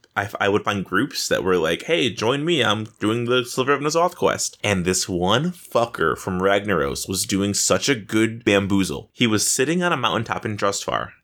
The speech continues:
and when I flew to him, I, to activate your, your voidness, you have to stab yourself with this dagger. And when you stab yourself, you are brought down to, like, ten percent health.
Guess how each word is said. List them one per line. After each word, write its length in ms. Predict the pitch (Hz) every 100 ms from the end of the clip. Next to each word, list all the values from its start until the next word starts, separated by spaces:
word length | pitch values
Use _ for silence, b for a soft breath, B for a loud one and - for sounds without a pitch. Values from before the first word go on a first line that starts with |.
| -
and 180 | 95
when 100 | 98
I 80 | 92
flew 240 | 92 131 170
to 120 | 160
him, 400 | 98 76 90 107 B B B B
I, 360 | 104 104 92 - -
to 180 | 123
activate 600 | 120 131 185 156 156 -
your, 540 | 101 104 104 98 92 -
your 160 | 107 98
voidness, 580 | 98 113 156 170 -
you 100 | 113
have 160 | 113 113
to 80 | -
stab 320 | - - 82
yourself 360 | 120 127 156 165
with 120 | 98
this 160 | 95 -
dagger. 480 | 71 92 151 214 -
And 100 | 110
when 100 | 110
you 60 | 107
stab 300 | - 185 202
yourself, 400 | 139 - 92 -
you 180 | 113 131
are 60 | 131
brought 180 | 120 120
down 180 | 113 110
to, 100 | 104
like, 160 | - -
ten 200 | - 110
percent 260 | 117 117
health. 340 | - 117 175